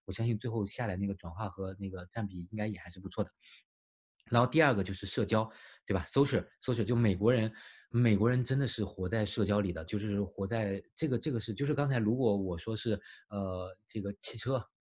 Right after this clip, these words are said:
对吧？汽车、信用卡，呃，信，信用吧，信，信用，对吧？信用卡支付或者在他信用体系下，如果再下来，我觉得就是社交，就是他真的是一个，就是，就是耐不住寂寞的这个，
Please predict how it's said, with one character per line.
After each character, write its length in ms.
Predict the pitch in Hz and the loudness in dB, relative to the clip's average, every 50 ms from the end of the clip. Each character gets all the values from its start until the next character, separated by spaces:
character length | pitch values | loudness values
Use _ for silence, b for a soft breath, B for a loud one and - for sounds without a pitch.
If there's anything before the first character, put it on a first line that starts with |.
| _ _ | _ _
对 80 | - 98 | -4 -4
吧？ 120 | 90 - - | -4 -4 -8
汽 180 | - - - 120 | -6 -4 -2 -2
车、 300 | 101 - - 117 120 113 | -2 0 0 0 0 0
信 160 | - - 139 | 0 0 0
用 80 | 123 110 | 0 0
卡， 260 | 90 90 85 - b b b b b b _ _ _ _ _ - | -2 -4 -6 -8 b b b b b b _ _ _ _ _ -12
呃， 60 | 117 | -10
信， 200 | - - 175 156 - | -2 0 0 0 0
信 240 | - - 202 202 | 2 6 6 8
用 100 | 170 123 | 8 6
吧， 100 | 95 87 - - | 4 2 -2 -4
信， 180 | - - 165 | -6 -4 -4
信 200 | 135 - - 180 | -2 0 2 2
用， 160 | 147 113 98 | 2 2 2
对 80 | 87 95 | 0 0
吧？ 80 | 87 85 | -2 -2
信 160 | - - 135 | -4 -4 -6
用 60 | 117 | -4
卡 120 | 98 95 | -4 -6
支 140 | 82 - 110 | -6 -6 -6
付 100 | 110 104 | -6 -4
或 80 | 107 107 | -4 -2
者 140 | 98 92 90 | -4 -4 -4
在 160 | - 117 104 | -4 -4 -2
他 120 | 107 113 | -2 -4
信 160 | 110 - - | -4 -2 -2
用 80 | 135 110 | -2 -2
体 180 | 101 - - 90 | -2 -4 -6 -6
系 20 | |
下， 180 | 87 92 B B B B B B _ | -6 -6 B B B B B B _
如 60 | - | -4
果 60 | 113 123 | -2 0
再 160 | - 165 143 | 2 0 0
下 140 | - 123 104 | 2 2 0
来， 100 | 95 95 | 0 0
我 180 | 95 92 90 | 0 -2 -2
觉 120 | 85 90 87 | -2 -2 -4
得 100 | 95 101 | -4 -4
就 100 | 101 120 | -4 -6
是 100 | 92 107 | -6 -6
社 180 | 98 - - 101 | -4 -2 0 0
交， 240 | - 92 85 85 - _ _ _ _ | 0 0 -2 -2 -4 _ _ _ _
就 100 | - 117 | -4 -4
是 120 | 113 120 B B B B _ | -4 -4 B B B B _
他 120 | - - 135 | -6 -4 -2
真 160 | 131 143 143 | 0 0 0
的 80 | 147 135 | 0 0
是 380 | - - 113 107 101 98 101 | 0 0 0 0 0 0 -2
一 140 | 98 95 98 | -2 -4 -4
个， 480 | 95 120 113 107 101 98 92 90 90 92 | -2 0 0 2 2 0 -2 -4 -6 -8
就 120 | 92 104 | -8 -6
是， 300 | 92 104 101 98 92 92 | -4 -4 -4 -4 -6 -6
就 140 | 95 - 107 | -8 -6 -4
是 200 | 104 104 95 98 _ _ - | -2 -4 -4 -6 _ _ -6
耐 160 | 139 135 127 | -4 -2 -2
不 80 | 107 | -2
住 140 | 107 110 113 | -2 -2 -2
寂 200 | 104 - 147 131 | -2 0 2 2
寞 140 | 113 104 98 | 4 4 2
的 100 | 87 90 | 2 0
这 140 | 85 - 95 | -2 -4 -6
个， 320 | 90 90 87 85 80 78 | -4 -4 -6 -6 -8 -10